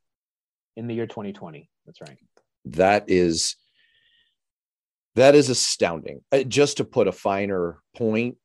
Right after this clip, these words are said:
Speaker 2: or to add to the point you were making, my old friend Cliff Schechter, previous guest on this show, a longtime, uh,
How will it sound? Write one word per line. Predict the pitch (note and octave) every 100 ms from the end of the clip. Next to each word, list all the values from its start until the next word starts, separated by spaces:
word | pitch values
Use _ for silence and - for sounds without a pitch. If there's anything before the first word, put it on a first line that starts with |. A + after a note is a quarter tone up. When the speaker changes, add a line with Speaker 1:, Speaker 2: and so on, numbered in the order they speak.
| _
Speaker 2:
or | - D2
to | - - D#2+
add | F#2+ F#2+ F#2
to | - E2 E2
the | D#2
point | - G2+ G#2
you | A#2
were | A#2 F#2+
making, | - - - G1+ G1+ -
my | F#2 F2+ F#2 F#2 F2+ E2+ _ _ _ _
old | F2 F2+ E2
friend | - G2 G2
Cliff | - G#2
Schechter, | - A#2+ - D2 C2 -
previous | G2 F2 F2+ F2+
guest | - G2 E2+ - D#2
on | D2+
this | D#2+
show, | - - F#2 D#2+ C#2 C2+
a | C#2
longtime, | C#2 D2+ D#2+ D2+ - E2+ D#2 D#2
uh, | D2+